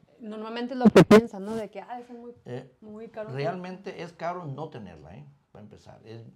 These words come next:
Speaker 2: eh, una, una gente joven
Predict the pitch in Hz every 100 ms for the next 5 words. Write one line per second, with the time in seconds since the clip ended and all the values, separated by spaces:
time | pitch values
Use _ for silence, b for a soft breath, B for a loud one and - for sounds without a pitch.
0 | - 123 113 113 117 - 135 156 147 185
1 | 185 175 - 170 123 - B B B B
2 | _ _ - - 156 170 110